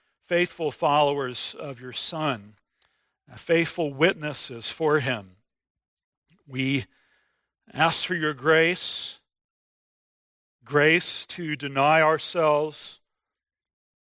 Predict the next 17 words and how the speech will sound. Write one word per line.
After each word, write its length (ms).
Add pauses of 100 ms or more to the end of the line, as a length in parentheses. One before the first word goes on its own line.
(680)
grace 480
to 280
renounce 540
ungodliness 880
and 120
worldly 380
passions, 960 (2500)
grace 560
to 320
shoulder 600
the 120
cross 580
you've 180
called 300
us 220
to 100
bear, 480